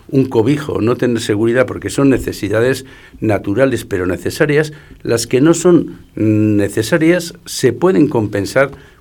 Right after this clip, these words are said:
pues, por ejemplo, con un buen concierto, una buena música, con creatividad, con lo que sea,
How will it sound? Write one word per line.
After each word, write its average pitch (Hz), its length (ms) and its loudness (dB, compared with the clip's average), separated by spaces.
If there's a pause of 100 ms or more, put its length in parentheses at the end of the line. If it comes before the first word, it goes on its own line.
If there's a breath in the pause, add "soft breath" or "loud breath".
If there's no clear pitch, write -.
pues, - 180 -6
por 95 180 -4
ejemplo, 131 580 0 (280 loud breath)
con 92 600 0 (220)
un 123 460 4
buen 101 200 0
concierto, 131 500 -2
una 113 140 0
buena 98 240 -2
música, 143 560 -2
con 101 420 -2 (240 loud breath)
creatividad, 101 840 0
con 107 360 0
lo 90 100 -2
que - 100 -6
sea, 160 280 0